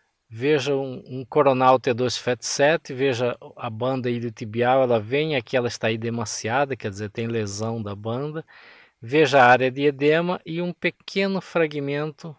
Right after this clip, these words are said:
cortical avulsionado aqui. Veja que no T dois fat sete, como o edema é mais visível, é mais extenso,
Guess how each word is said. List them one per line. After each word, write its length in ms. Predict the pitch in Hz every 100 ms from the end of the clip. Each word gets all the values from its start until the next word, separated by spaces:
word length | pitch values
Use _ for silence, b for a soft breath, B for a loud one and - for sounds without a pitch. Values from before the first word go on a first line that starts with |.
| _ _
cortical 680 | - 139 - - 131 123 131
avulsionado 1040 | 131 117 139 - - 156 123 113 117 117 123
aqui. 320 | - - - B B B
Veja 320 | - 175 175 180
que 140 | 180
no 160 | 160 151
T 160 | 160
dois 240 | 135 135 -
fat 240 | 123 117
sete, 460 | - 156 160 - -
como 280 | 147 143
o 60 | 135
edema 500 | 117 117 127 120 113
é 160 | - 117
mais 680 | 113 113 113 104 92 - -
visível, 680 | 101 110 92 123 147 107
é 40 | 104
mais 220 | 110 107
extenso, 640 | 107 - - 156 156 -